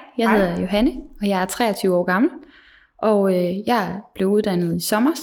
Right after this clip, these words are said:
Speaker 1: og har været på Tommerup Skole lige siden.
Speaker 2: Det er også dit første job, ligesom
Speaker 1: Det er
Speaker 2: Hennings.
Speaker 1: også mit første job. Ja, det er i hvert fald som lærer. Og,
Speaker 2: Ja.
Speaker 1: øh, jeg underviser både i mellemtrin og udskoling.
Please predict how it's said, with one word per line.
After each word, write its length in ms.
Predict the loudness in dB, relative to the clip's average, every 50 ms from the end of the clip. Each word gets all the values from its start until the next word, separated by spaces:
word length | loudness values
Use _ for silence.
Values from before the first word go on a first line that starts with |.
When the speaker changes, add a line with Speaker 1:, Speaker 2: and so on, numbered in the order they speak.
| -8 -6
Speaker 1:
og 100 | -6 -4
har 120 | -4 -4 -2
været 180 | -2 -2 -4 -4
på 60 | -8
Tommerup 420 | -10 -8 -6 -4 -4 -4 -6 -6 -8
Skole 320 | -8 -6 -4 -2 -2 0
lige 140 | -2 -2 -4
siden. 300 | -2 -2 0 2 2 0 0 -4 -12 -20 _ _
Speaker 2:
Det 80 | -2 0
er 40 | 0 0
også 120 | 0 0 -2
dit 120 | -4 -4
første 280 | -2 -4 -4 -4 -6 -6 -8
job, 100 | -8 -8 -8 -10
ligesom 160 | -4 0 2
Speaker 1:
Det 60 | 2
er 40 | 4
Speaker 2:
Hennings. 180 | 4 2 2
Speaker 1:
også 140 | 2 2 2
mit 220 | 2 2 0 0 -2
første 280 | -2 -2 -2 0 0
job. 340 | 0 2 2 2 0 2 2 2
Ja, 100 | 2 2
det 100 | 2 2
er 180 | 0 0 -2 -2 0
i 60 | 2
hvert 200 | 2 2 0 0
fald 220 | -2 -2 -2 -2
som 220 | -2 -2 -2 0 0
lærer. 300 | 0 0 -2 -4 -4 -6 -8 -12 -14 -16 -18 -8 -2
Og, 120 | 0 2 4
Speaker 2:
Ja. 140 | 4 4 4 2 2 2
Speaker 1:
øh, 120 | 0 -2 -4 -8 -12 -20 _ _
jeg 160 | 0 2 4 4
underviser 680 | 4 2 2 0 0 -2 -4 -4 -4 -2 -2 -2 -4
både 220 | -4 -2 0 0 2
i 40 |
mellemtrin 500 | 2 2 2 0 0 -2 -2 -2 -2 -2 -4 -10 -18 _ _
og 320 | -2 -2 0 0 0 0 0
udskoling. 580 | 0 -2 -2 0 0 0 0 0 -2 -4 -6